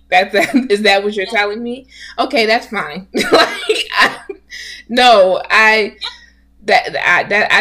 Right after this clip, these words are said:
Speaker 2: I, I don't like when people ask, "Oh, you're, you're, you're laughing. You're, you must be doing better. N-, you said something funny." The depression will leave at, will be right here when we finish with this funny moment. <laughs>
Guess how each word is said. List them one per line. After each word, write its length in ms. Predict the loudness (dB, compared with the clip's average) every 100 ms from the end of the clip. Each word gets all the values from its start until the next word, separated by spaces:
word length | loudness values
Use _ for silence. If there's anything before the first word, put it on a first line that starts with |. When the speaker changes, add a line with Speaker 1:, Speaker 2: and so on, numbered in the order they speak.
| 0
Speaker 2:
I, 120 | -2 -2
I 20 |
don't 300 | -2 -4 -2
like 160 | -2 -2
when 80 | -10
people 320 | -10 -6 0
ask, 200 | 0 -2 -2
"Oh, 120 | -2
you're, 260 | 0 -2
you're, 340 | -2 -4 -4 -6
you're 160 | -6
laughing. 520 | -4 -2 -2 -2 -8 -8
You're, 120 | -8
you 200 | -4 -4
must 300 | -2 -4 -4
be 100 | -8
doing 320 | -8 -6 -6 -2
better. 240 | -2 0
N-, 500 | -2 -4 -6 -8 -10 -8
you 180 | -6
said 300 | -4 -2 -4
something 380 | -6 -10 -8 -8
funny." 540 | -8 -10 -8 -8 -8 -14 -18 -16 -8
The 100 | -4
depression 540 | -2 -2 -4 -4 -8
will 180 | -8 -8
leave 320 | -6 -6 -4
at, 260 | -2 -2 -2
will 180 | -2
be 200 | -2 -2 0
right 200 | 0 -2
here 560 | -10 -4 0 0 0
when 180 | -2 -4
we 120 | -4 -6
finish 420 | -4 -2 -4 -8
with 140 | -12
this 180 | -10 -10
funny 280 | -4 -2 -2
moment. 480 | -4 -6 -6 -6
<laughs> 60 | -2